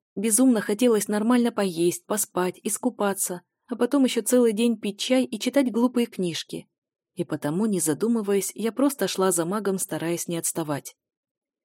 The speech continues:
Несмотря на то, что главарь очень торопился,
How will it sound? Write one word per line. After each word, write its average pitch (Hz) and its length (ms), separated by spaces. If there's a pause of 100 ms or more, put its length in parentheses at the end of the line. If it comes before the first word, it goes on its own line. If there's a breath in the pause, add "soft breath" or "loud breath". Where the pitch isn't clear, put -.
(160)
Несмотря 196 500
на 190 100
то, 208 140
что 185 180
главарь 175 380
очень 190 300
торопился, 190 640